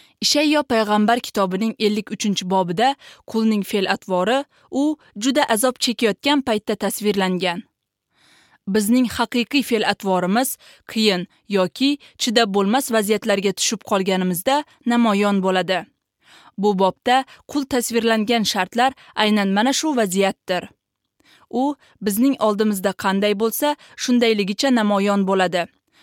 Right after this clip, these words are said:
va uning haqiqiy fe'l-atvori ko'z o'ngimizda namoyon bo'ladi. Keling, Ishayyo kitobida ko'rsatilgan qul fe'l-atvorining beshta jihatini ko'rib chiqaylik va ularni Yangi ahd bitiklarida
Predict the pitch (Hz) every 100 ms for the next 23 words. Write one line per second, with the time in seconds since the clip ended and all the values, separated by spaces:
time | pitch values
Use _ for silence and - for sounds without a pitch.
0 | _ 196 185 220 254 - - 233 262 240
1 | 262 247 240 - 254 - 208 - - 185
2 | 180 240 269 - _ - 320 - 233 208
3 | 208 180 214 208 202 196 190 202 196 185
4 | 185 170 170 - _ _ _ _ _ _
5 | _ _ _ _ 240 208 175 190 _ _
6 | - - 277 285 269 - 247 208 208 196
7 | 220 - 196 190 175 208 247 - - _
8 | - 302 - 262 208 208 196 190 185 196
9 | 254 254 - - 247 302 - 285 202 -
10 | 208 202 190 214 196 - - 196 180 175
11 | - - _ _ 175 185 208 254 - -
12 | - 202 190 190 190 240 - _ 226 233
13 | 233 - 262 - 208 - - 190 185 226